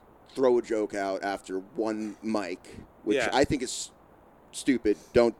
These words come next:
Speaker 1: like, because
Speaker 2: Are, are you saying,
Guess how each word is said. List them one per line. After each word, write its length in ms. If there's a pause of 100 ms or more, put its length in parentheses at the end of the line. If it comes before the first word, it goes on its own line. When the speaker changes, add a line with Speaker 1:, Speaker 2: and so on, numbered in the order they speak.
(120)
Speaker 1:
like, 300
because 520 (2500)
Speaker 2:
Are, 80
are 160
you 140
saying, 200